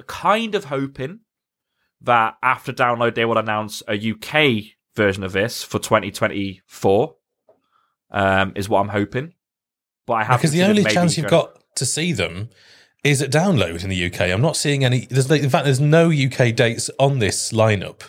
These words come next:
Speaker 2: at all.
Speaker 1: No, none at all. And it'll be interesting to see what they do at Download stage set wise, because they're bringing their in the round setup. They're not bringing their festival setup on this tour.
Speaker 2: Well, you're the expert, Eamon. What do you reckon they're gonna do?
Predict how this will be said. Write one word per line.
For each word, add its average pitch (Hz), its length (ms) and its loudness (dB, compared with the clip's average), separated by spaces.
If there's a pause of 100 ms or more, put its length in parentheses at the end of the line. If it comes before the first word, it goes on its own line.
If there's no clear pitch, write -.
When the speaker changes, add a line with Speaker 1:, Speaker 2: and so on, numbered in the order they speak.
Speaker 2:
at - 180 -4
all. 98 240 -8
Speaker 1:
No, 98 240 -2 (280)
none 139 160 -2
at 151 160 -4
all. 160 160 6
And 147 160 -2 (580)
it'll 170 80 2
be 202 80 -4
interesting 226 220 -6
to - 0 -
see 190 120 -6
what 160 100 -2
they 160 60 -2
do 160 240 -2
at - 120 -6
Download 135 340 2
stage 143 420 -2
set - 220 -4
wise, 87 300 -6
because 104 300 -8
they're 165 160 2
bringing 170 280 -4
their 147 140 2
in 131 180 -4
the 127 100 -2
round 120 300 0
setup. - 400 -8
They're 104 80 -2
not 123 240 -2
bringing 139 260 -6
their 120 140 0
festival 113 460 -4
setup 95 340 -4
on 95 80 -6
this 92 180 -12
tour. 87 340 -10 (760)
Speaker 2:
Well, 120 120 0
you're 151 100 6
the 117 160 4
expert, 104 380 0
Eamon. 95 320 -2
What 131 160 0
do 123 80 -4
you 143 80 0
reckon 120 260 0
they're 98 80 -2
gonna 90 220 -6
do? 90 220 -6